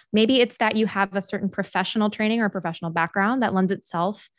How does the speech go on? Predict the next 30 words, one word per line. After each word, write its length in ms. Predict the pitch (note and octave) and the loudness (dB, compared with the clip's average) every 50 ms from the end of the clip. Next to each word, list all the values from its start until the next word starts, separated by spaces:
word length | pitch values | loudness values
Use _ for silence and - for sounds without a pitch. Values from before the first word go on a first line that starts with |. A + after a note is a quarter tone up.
| _ _ _ | _ _ _
to 80 | - G#3+ | -2 -2
a 60 | G#3+ | 0
topic, 420 | G#3+ C4 C4+ C#4 - C#4+ - - - - | 2 2 0 2 2 0 0 0 -2 0
or 80 | A#3 | 2
maybe 180 | A#3+ C4 D4 D#4+ | 2 2 2 0
it's 100 | - - | 0 -2
just 140 | C#4+ B3 - | -2 -2 -2
your 100 | A#3+ - | -2 0
own 160 | G#3 G3 F#3+ | 0 0 0
personal 360 | - G3 F#3+ F#3 G3+ F#3 F3+ | 0 -2 -2 0 -2 -4 -4
story 340 | F3+ - F#3+ F3+ F3+ F#3 F#3 | -6 -8 -6 -4 -4 -2 -2
and 80 | F3+ | -2
your 140 | F3+ F3 - - | -2 -4 -4 -8
upbringing. 440 | D#3 - - G3+ A3 C4+ D4+ D4+ - _ - - - - | -10 -8 -6 -4 -4 -4 -4 -6 -10 _ -20 -20 -6 0
We 80 | G3+ A3+ | 2 2
all 80 | A#3 | 4
have 100 | A#3+ A#3 | 2 2
something 220 | A#3 - - A#3+ A3+ | 0 -2 -2 -2 0
about 260 | G#3+ F#3 F3+ F3+ G3+ | 0 0 0 2 2
us 120 | G#3 G#3 | 0 0
that's 180 | - - - - | -2 -6 -8 -8
special 280 | - F#3 F#3 - G3+ | -6 -6 -4 -2 0
and 100 | F#3+ F#3+ F#3 | 0 2 2
unique 240 | F#3 F3+ F#3 G3 - | 2 2 0 0 -2
that'll 200 | G3 F3+ F3 F3 | -2 -2 -2 -2
speak 240 | F3 - G3 F#3 - | -4 -4 -8 -6 -6
to 80 | - | -4
exactly 400 | F#3+ E3 D#3+ E3+ E3 - - F#3+ | -6 -4 -4 -4 -4 -4 -2 -2
our 120 | F3 F3+ F3 | 0 0 0
listener. 380 | E3+ F#3 - - C4 C#4 D#4 | -2 -2 -4 -4 -6 -6 -6